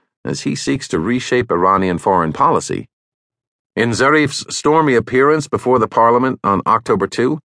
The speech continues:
pro-I R G C deputies questioned his dismissal of Abdollahian while they jeered at his overall performance, intimidating Zarif into saying that he is proud to be close to my brothers Qasem Soleimani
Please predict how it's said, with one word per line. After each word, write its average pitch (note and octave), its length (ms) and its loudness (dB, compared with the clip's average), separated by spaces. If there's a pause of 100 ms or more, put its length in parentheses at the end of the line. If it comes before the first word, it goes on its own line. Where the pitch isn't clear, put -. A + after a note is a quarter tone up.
(600)
pro-I C#3+ 680 2
R B2+ 160 4
G A2 260 -4
C G#2 240 -4
deputies E2+ 800 -4
questioned F2 560 -4
his C#3 260 -2
dismissal G#2+ 680 -2
of F2+ 100 2
Abdollahian G#2 720 0
while B2+ 220 4
they B2 200 2
jeered A2 540 0
at F#2+ 140 0
his G#2 180 -2
overall G#2+ 460 2
performance, - 640 -4 (420)
intimidating B2+ 760 0
Zarif D#2+ 500 -2
into E2 180 -4
saying G#2+ 360 -2
that - 180 -2
he G#2+ 140 -4
is G2 120 -2
proud D#3 360 0
to C3 80 -2
be C3 320 -2 (420)
close F#3 300 2
to C#3 100 -2
my B2+ 180 2
brothers G#2+ 520 2 (200)
Qasem C3+ 340 0
Soleimani A#2 680 2